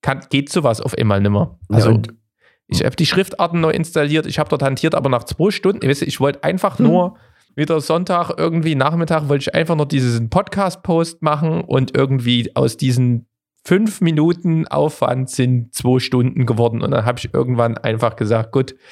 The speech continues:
Speaker 1: jetzt nimmst du das hier, das ist ein bisschen fetter, äh, als das andere und hab dann manuell noch die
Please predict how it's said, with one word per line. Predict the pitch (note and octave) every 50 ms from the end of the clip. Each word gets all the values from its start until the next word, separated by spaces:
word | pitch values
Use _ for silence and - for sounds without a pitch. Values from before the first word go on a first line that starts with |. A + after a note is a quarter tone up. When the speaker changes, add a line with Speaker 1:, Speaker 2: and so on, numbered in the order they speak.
| - - - _ -
Speaker 1:
jetzt | - A#2+ A2+ -
nimmst | B2+ B2 B2 - -
du | B2+
das | A#2 C3 C3 -
hier, | C#3+ B2
das | B2+ A#2+ A2+
ist | C3 B2
ein | A2+ A#2
bisschen | A2 B2+ A#2+ - - - B2+ A2 A2 - - _ _ _ _ _ _ _ _ _
fetter, | _ - - F3 F3 G3+ F3 E3 E3+ - - _ _
äh, | - F3 - -
als | - D3 C#3+ - -
das | -
andere | - - D3 D3+ - - C3+
und | C3 B2 C3+
hab | C3+ -
dann | - A#2 A2+
manuell | A#2 B2 D3 D#3 D3 - - C3 B2+ B2+
noch | B2 A#2+ A#2 -
die | - - A#2+